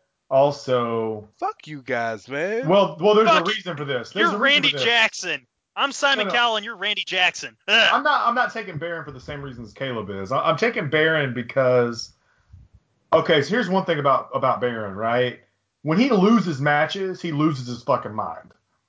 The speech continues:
Speaker 3: Yes.
Speaker 1: But in this respect, if he loses this match, the only retaliation he can get is post-match. There will be nothing past this. There will be nothing else. There will be no more Miz feud after. There is no Miz feud.
Speaker 2: Sure.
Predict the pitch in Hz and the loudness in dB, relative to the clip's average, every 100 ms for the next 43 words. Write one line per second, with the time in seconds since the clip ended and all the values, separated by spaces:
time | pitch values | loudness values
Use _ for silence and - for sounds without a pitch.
0 | _ 143 147 143 160 185 175 170 254 254 | _ -8 -6 -4 -4 0 0 2 2 0
1 | 214 - 190 170 151 143 196 180 190 165 | -6 -2 2 4 2 -2 -6 -6 -6 -8
2 | 156 139 147 165 170 - - _ _ - | -10 -2 0 0 -2 -8 -16 _ _ 0
3 | 170 240 214 - 185 175 175 185 175 151 | 2 2 2 2 4 4 4 -2 -6 -10
4 | 147 139 139 127 135 - 254 - 120 104 | -8 -6 -4 -4 -6 0 0 0 -6 -8
5 | 90 - - _ _ _ 175 226 160 220 | -10 -16 -20 _ _ _ 2 2 4 2
6 | 226 208 202 170 143 165 165 - - 110 | 4 4 2 -4 -4 -2 -2 -4 -12 -12
7 | 104 208 226 196 226 214 196 175 170 160 | -8 -4 -2 -2 -2 0 0 0 0 0
8 | 104 175 185 156 240 247 180 165 143 135 | 0 -2 -2 -2 -2 0 2 2 0 0
9 | 135 117 - 123 117 104 - 160 208 190 | -2 -4 -4 -2 0 -2 -2 -4 -2 2
10 | 160 135 135 110 - 101 87 76 - 147 | 2 2 0 -2 -6 -10 -10 -14 -14 -10
11 | 113 | -10